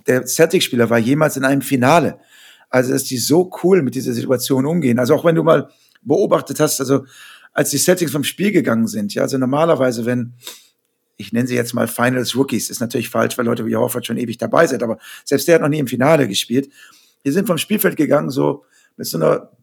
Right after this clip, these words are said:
Business-Attitude, ja, also die sahen sehr, sehr, ähm, confident aus und, äh, nicht am Rumspringen und Jubeln oder dies oder das, als, als hätten sie einfach nur ein Spiel gewonnen, ja. Und genau so musst du natürlich agieren. Also die,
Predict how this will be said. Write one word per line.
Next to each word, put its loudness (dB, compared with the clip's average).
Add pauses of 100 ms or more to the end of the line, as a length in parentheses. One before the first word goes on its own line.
Business-Attitude, 0
ja, 2
also 0
die 0
sahen -2 (320)
sehr, 2
sehr, 4
ähm, -6 (240)
confident -4
aus 0 (480)
und, 0
äh, -2
nicht 2
am 2
Rumspringen -2
und -2
Jubeln 4
oder 2
dies -2
oder 2
das, -2
als, -6 (260)
als -4
hätten 2
sie 2
einfach 0
nur 2
ein 0
Spiel 0
gewonnen, 0
ja. -4 (320)
Und -8
genau 4
so 2
musst -2
du -4
natürlich -2
agieren. 2
Also 0
die, -8